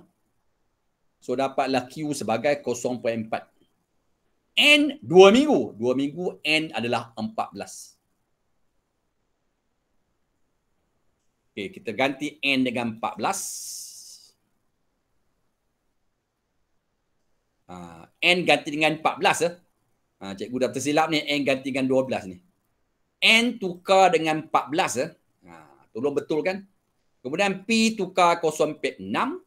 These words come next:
Q tukar dengan kosong perpuluhan empat. Jadi N adalah empat belas, merujuk kepada dua minggu. Tukarkan dua belas ni dengan empat belas. Jadi apa jawapan dia, Firdaus?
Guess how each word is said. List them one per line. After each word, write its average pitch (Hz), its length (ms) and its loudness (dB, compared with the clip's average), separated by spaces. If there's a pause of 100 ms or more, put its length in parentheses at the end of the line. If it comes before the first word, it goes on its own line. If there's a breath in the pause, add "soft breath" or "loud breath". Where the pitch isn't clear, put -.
(360)
Q - 40 -16 (440)
tukar 147 320 -4
dengan 135 240 -4
kosong 131 400 -4
perpuluhan 110 240 -12
empat. 139 200 -2 (680)
Jadi 127 320 -6
N 226 400 6
adalah 143 560 0
empat 131 400 -4
belas, - 480 -2
merujuk 135 560 -2
kepada 123 240 -2
dua 117 240 -4
minggu. 117 560 -4 (480)
Tukarkan 180 640 6
dua 160 160 6
belas 165 320 -2
ni 196 80 -8
dengan 151 320 -4
empat 123 320 -8
belas. - 480 -12
Jadi 170 160 0
apa - 240 0
jawapan 170 720 2
dia, 180 80 2
Firdaus? 156 640 -4